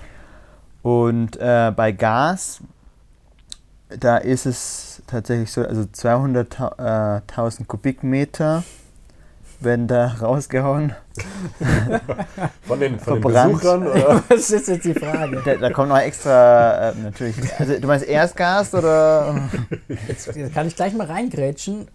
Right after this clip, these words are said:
Speaker 3: Äh,
Speaker 2: Mhm.
Speaker 3: also das ist, das sind jetzt die Energiekosten, die du jetzt sagst, die da, die da, äh, verrechnet werden, aber nicht die quasi passiven Energiekosten oder passiven Quellen, so wenn du jetzt mal irgendwie... Also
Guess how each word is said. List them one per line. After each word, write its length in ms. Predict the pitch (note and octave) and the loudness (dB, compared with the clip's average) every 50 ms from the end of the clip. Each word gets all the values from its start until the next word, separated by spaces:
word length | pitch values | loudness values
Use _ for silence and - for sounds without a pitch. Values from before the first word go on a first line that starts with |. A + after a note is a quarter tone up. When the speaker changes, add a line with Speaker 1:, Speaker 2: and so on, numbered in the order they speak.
| _ _ - | _ _ -10
Speaker 3:
Äh, 460 | C3+ C3+ C#3 C#3 C#3 C#3 C#3+ C#3+ C#3+ | -4 -2 0 0 0 0 0 -2 -4
Speaker 2:
Mhm. 60 | - - - - - | -6 -8 -12 -18 -12
Speaker 3:
also 220 | - C#3 C3 D3 D3 | -10 -8 -6 -6 -4
das 120 | D3+ D3+ | -4 -4
ist, 140 | F#3 F3 - | -4 -4 -6
das 160 | F3+ D#3 - | -6 -6 -4
sind 160 | E3 E3 F3 | -4 -2 -2
jetzt 180 | E3+ D#3+ - - | -2 -4 -4 -6
die 80 | D#3 | -8
Energiekosten, 1080 | - C#3 C#3+ C#3+ C3 B2+ E3+ F#3+ - - - F#3 G3 - - - - G#3+ A3 B3 C4+ - - - - - - - | -6 -6 -6 -6 -6 -4 -6 -6 -6 -6 -6 -4 -4 -4 -6 -8 -8 -8 -6 -8 -8 -10 -14 -20 -20 -20 -20 -14
die 80 | - G#2+ | -10 -6
du 80 | D#3 D#3 | -4 -4
jetzt 160 | D#3 D3+ - | -4 -2 -2
sagst, 340 | D#3+ F3+ A#3 - - - - | -4 -4 -4 -6 -12 -10 -8
die 80 | C#3+ | -4
da, 300 | C#3 D3 C#3+ C#3+ C#3 C3+ | -2 0 0 0 0 0
die 180 | B2+ - D3 C#3+ | -2 -4 -6 -4
da, 920 | C#3+ C#3 C3+ C3 C3 B2+ B2+ - C2 B1+ - A#2+ B2+ B2+ B2+ B2+ B2+ B2+ B2 | -2 0 0 0 0 0 -2 -2 -4 -6 -6 -6 -4 -4 -2 -2 -2 -4 -4
äh, 40 | B2+ A#2+ - | -6 -10 -10
verrechnet 400 | - C#3+ D3+ D#3+ D#3+ - F3 F3+ | -8 -4 -4 -4 -4 -6 -8 -4
werden, 300 | F3+ F#3 F#3+ G#3 A3+ - - - - - - - - - - - | -4 -4 -4 -4 -8 -12 -14 -20 -20 -20 -20 -20 -20 -20 -20 -14
aber 220 | - - C3+ C#3+ E3 | -10 -6 -4 -2 -2
nicht 240 | F3 E3 - - | -2 -4 -6 -4
die 500 | E3+ E3 D#3+ D#3+ D#3+ D#3 D#3 D3+ - - - - - - - - - - - - - - - - - - | -2 -2 0 0 0 0 -2 -4 -6 -8 -14 -20 -20 -20 -20 -20 -20 -20 -20 -20 -20 -20 -20 -20 -20 -10
quasi 280 | - - C#3 C#3 C#3 B2+ | -4 -2 -2 -2 -2 -6
passiven 760 | - - - E3 - - - C#3 B2+ C3 B2 A#2+ A2+ - - | -8 -6 -4 -4 -4 -2 -4 -4 -4 -4 -6 -6 -8 -10 -12
Energiekosten 800 | - - A2+ B2 A#2+ - C#3 C3 - - B2+ A#2 - - - B2 | -12 -10 -10 -8 -8 -8 -8 -8 -6 -6 -6 -6 -6 -8 -10 -10
oder 100 | A#2 A2+ | -10 -10
passiven 440 | - - C3+ C3+ - C3+ B2+ B2 A2+ | -8 -6 -6 -4 -4 -4 -6 -6 -8
Quellen, 360 | - - A#2+ A#2 A#2 A2+ A2 | -6 -6 -4 -4 -4 -6 -8
so 220 | A2+ A2+ A2+ A2+ A2 | -8 -8 -8 -6 -6
wenn 140 | A2 A2+ | -6 -6
du 60 | A2+ A2 | -6 -6
jetzt 280 | G#2+ G#2+ - - - | -6 -8 -10 -10 -10
mal 200 | A#2+ A#2 A2+ A2+ | -10 -10 -10 -10
irgendwie... 360 | A2+ A2+ A2+ A2+ A2 A2+ A2 G#2+ - - - - - - - - - - - - - - - - - - - - | -10 -10 -10 -8 -8 -10 -10 -12 -16 -20 -20 -20 -20 -20 -20 -20 -20 -20 -20 -20 -20 -20 -20 -20 -20 -20 -12 -6
Also 260 | - C3 C#3 D3+ | -2 0 2 2